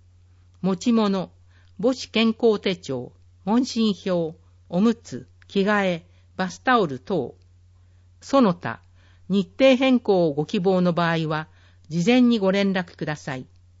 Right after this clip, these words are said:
感染症にかかっている、またはその疑いがある場合は、事前に連絡の上、治ってから受診してください。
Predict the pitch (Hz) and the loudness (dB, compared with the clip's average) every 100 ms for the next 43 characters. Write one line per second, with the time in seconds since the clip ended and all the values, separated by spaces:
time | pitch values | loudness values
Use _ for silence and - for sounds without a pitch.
0 | _ _ _ _ _ _ - 226 254 277 | _ _ _ _ _ _ -2 2 4 4
1 | 262 240 247 233 226 202 196 208 - - | 4 4 2 2 0 -4 -6 -6 -6 -8
2 | 135 127 131 - _ - - 202 214 180 | -8 -8 -14 -20 _ -20 -6 -4 -2 -4
3 | 139 - 214 233 180 240 233 233 214 208 | -4 -4 0 0 0 -2 0 0 0 0
4 | 208 165 147 147 139 135 127 _ _ _ | -2 -4 -4 -6 -8 -10 -14 _ _ _
5 | - 175 226 247 233 208 208 214 208 - | -6 0 4 4 4 2 2 2 0 -2
6 | 190 180 165 156 - _ _ 165 196 277 | -2 -2 -2 -4 -10 _ _ -2 0 0
7 | - 190 240 220 151 160 - 170 165 165 | -2 -6 -2 -2 -2 -6 -2 -2 -2 -8
8 | 151 147 143 143 120 | -8 -10 -10 -12 -14